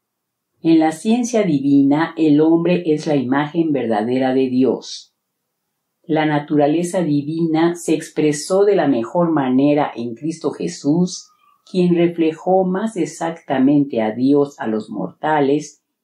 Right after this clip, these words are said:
y elevó sus vidas a un nivel más alto que el que les concedían sus pobres modelos de pensamiento, pensamientos que presentaban al hombre como caído, enfermo,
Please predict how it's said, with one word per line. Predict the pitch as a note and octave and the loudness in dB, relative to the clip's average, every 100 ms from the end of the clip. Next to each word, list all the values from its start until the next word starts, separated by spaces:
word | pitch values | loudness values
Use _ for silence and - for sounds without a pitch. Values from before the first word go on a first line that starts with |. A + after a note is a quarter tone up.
| - | -4
y | F3 D#3 | 0 2
elevó | D3 C#3+ F3 F#3 | 2 2 0 -4
sus | - B2+ A#2+ | -6 -10 -8
vidas | C#3+ D#3+ E3 E3 F3 - - | -6 -4 -2 -2 -4 -8 -4
a | D3 D3+ | 0 0
un | F#3+ G#3 | -2 -4
nivel | E3+ C3 C3+ D3 C#3+ | -2 0 0 0 0
más | C#3+ C#3 - | -2 -4 -4
alto | C#3+ C#3 A2+ - C3 D3 _ _ _ | -2 -2 -4 -4 -4 -4 _ _ _
que | D#3+ | 0
el | D3 D3 | 0 0
que | D3 | -2
les | C3+ C3+ | -2 -4
concedían | - C3+ A#2+ C#3 C3 D3 E3+ E3+ E3+ | -8 -6 -6 -4 -4 -2 0 2 2
sus | F3 B2 - | 0 -6 -12
pobres | _ D3+ D3 D#3 D3+ | _ -2 0 -2 -2
modelos | C3 A#2+ B2+ C#3 C#3 | -4 -2 0 0 0
de | D3 C#3 - | -2 -4 -4
pensamiento, | C#3+ C#3 D3 D3 C#3+ D3+ D3 A2 - - - _ _ _ _ _ _ _ | -2 0 0 0 2 4 2 0 -4 -10 -12 _ _ _ _ _ _ _
pensamientos | F3 E3+ E3 E3 D#3 E3+ F3+ F3+ F3 F#3 - | 2 2 2 -4 -4 0 2 2 0 -4 -4
que | D3 | -6
presentaban | - C3+ C3+ C3 C3 D#3 D#3 D3+ C#3+ | -4 -4 0 0 2 0 0 2 2
al | C3 C#3 | 2 2
hombre | D3 D3 C#3+ C3+ A#2 | 2 2 -2 -4 -6
como | A2+ A#2 A#2 | -6 -4 -4
caído, | - A#2+ A#2+ D3 E3+ E3 B2 - | -4 -2 -2 -2 -2 -2 -2 -4
enfermo, | - A#2+ A#2 - D#3 D3+ C#3 A2 - | -8 -12 -12 -2 0 2 2 0 -4